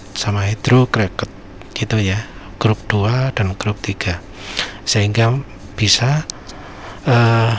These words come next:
membuat aditif ini tetap terlarut pada olinya dan meningkatkan kemampuannya untuk melarutkan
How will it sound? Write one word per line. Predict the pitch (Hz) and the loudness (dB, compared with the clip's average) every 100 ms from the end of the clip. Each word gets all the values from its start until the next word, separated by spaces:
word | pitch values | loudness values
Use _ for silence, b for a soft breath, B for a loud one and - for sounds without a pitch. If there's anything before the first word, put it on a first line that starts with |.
| B B B - | B B B 0
membuat | 120 110 117 113 - | 2 4 4 4 2
aditif | 120 - - 107 | 2 0 0 2
ini | 120 156 | 4 2
tetap | - - - - - - - - - - - - - - | 2 -6 -4 -4 -4 -16 -16 -16 -16 -16 -16 -18 -6 0
terlarut | 127 113 110 127 - - - - - - - | 2 4 4 2 0 -6 -18 -18 -18 -8 -2
pada | 101 104 - - | -2 0 -2 -2
olinya | 104 101 104 107 - | 0 0 0 -2 4
dan | - 170 - B B B B B | 4 4 0 B B B B B
meningkatkan | 143 151 151 147 147 - 160 165 | 6 8 8 6 2 4 6 8
kemampuannya | 165 - 135 127 127 127 127 117 117 135 147 147 | 6 4 4 6 4 4 4 6 6 6 6 6
untuk | 120 101 104 98 - - - 131 | 4 2 2 0 2 2 4 4
melarutkan | 135 123 123 123 117 - 139 143 | 6 6 6 4 0 0 0 0